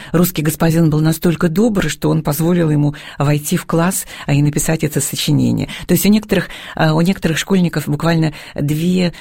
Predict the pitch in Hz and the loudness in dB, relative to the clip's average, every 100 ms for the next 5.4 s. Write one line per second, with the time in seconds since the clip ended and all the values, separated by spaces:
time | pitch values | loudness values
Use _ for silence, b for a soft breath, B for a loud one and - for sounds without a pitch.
0 | B - 143 143 147 123 135 143 131 - | B 0 2 2 0 0 -2 0 0 0
1 | 151 190 190 175 175 156 156 143 127 120 | 2 2 2 0 2 2 2 0 -2 -2
2 | 117 135 135 185 170 - 151 - 156 - | 0 -2 0 0 -2 -2 -4 -2 -2 0
3 | 151 151 147 147 139 123 - - 123 B | 0 0 -2 -2 0 -2 -4 -8 -8 B
4 | B - 127 120 B B - 156 151 151 | B -2 -2 -2 B B -2 0 0 0
5 | 147 208 208 | 0 2 2